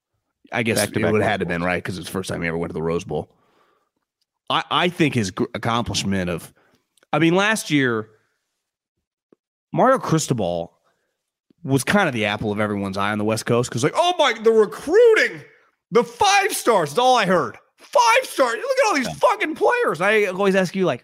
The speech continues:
Speaker 1: "Sewell, who's this? Flo?" You're like, "Ah, all these guys, all these guys."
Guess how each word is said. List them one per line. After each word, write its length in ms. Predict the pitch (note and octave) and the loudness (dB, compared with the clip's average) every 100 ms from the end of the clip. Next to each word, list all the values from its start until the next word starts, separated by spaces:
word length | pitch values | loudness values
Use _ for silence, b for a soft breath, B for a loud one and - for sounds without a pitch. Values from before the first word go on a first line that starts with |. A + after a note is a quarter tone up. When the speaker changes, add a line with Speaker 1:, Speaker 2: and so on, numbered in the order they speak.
| C3+ | -14
Speaker 1:
"Sewell, 760 | B2+ - G#3 A#3+ A#3+ A#3+ A#3+ E3+ | -8 -2 2 4 6 6 6 2
who's 180 | F#3 G3+ | -2 -4
this? 140 | G3+ - C3 | -8 -8 -10
Flo?" 480 | - F3 G3+ A3 | -8 0 2 2
You're 100 | F3+ | 2
like, 100 | C#3+ | 0
"Ah, 240 | E3 A#3 E3+ C#3 C#3 | -2 -4 -6 -14 -12
all 100 | F3+ | -10
these 140 | C#4 B3 | -10 -8
guys, 320 | B3+ C4+ B3+ | -4 -4 -4
all 200 | B3 F4 | -2 0
these 140 | A#4 A4+ | -2 -2
guys." 280 | - - | -6 -6